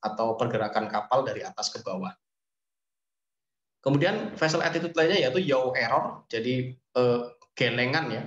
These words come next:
gelengan kapal gitu ya. Jadi, eh, ini, eh, salah satu efeknya kalau misalnya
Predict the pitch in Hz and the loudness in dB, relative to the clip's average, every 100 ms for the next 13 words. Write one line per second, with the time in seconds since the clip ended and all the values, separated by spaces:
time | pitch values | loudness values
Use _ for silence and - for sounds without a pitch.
0 | - 110 107 107 110 110 110 104 - 135 | -6 -2 0 0 -2 -2 -4 -4 0 0
1 | 123 117 120 143 - _ _ _ _ _ | 0 -4 -8 -8 -12 _ _ _ _ _
2 | _ _ _ _ _ _ 110 123 131 127 | _ _ _ _ _ _ -2 0 0 -2
3 | 127 120 117 139 139 131 - _ - 117 | 0 0 2 2 0 -2 -8 _ -2 0
4 | 113 107 113 117 110 123 120 110 107 - | 0 0 0 0 0 -2 -4 -2 -4 -2
5 | 151 151 123 123 120 120 120 - | -2 0 0 0 0 0 0 -4